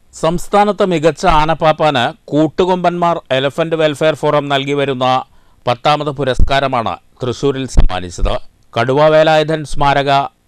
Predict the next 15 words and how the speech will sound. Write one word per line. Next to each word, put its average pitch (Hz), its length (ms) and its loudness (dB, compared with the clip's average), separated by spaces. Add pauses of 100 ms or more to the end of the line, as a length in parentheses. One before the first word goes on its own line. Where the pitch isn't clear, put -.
(400)
ഗജേന്ദ്ര 143 580 -2
സേവനരത്നം 135 800 -2
രണ്ടായിരത്തി 127 640 -2
ഇരുപത്തിമൂന്ന് 127 580 -4 (220)
പുരസ്കാരം 107 580 -4 (580)
കൊമ്പൻ 151 400 0
തെച്ചിക്കോട്ടുകാവ് 156 800 0
രാമചന്ദ്രന്റെ 139 760 -2
പാപ്പാന്മാരായ 131 840 0
നെന്മാറ 131 500 -2
രാജൻ, 120 580 -2
ചെമ്പൂത്ര 123 420 -4 (140)
രാജേഷ് 123 560 -2
എന്നിവർക്ക് 123 500 -4 (320)
സമ്മാനിച്ചു. 101 540 -6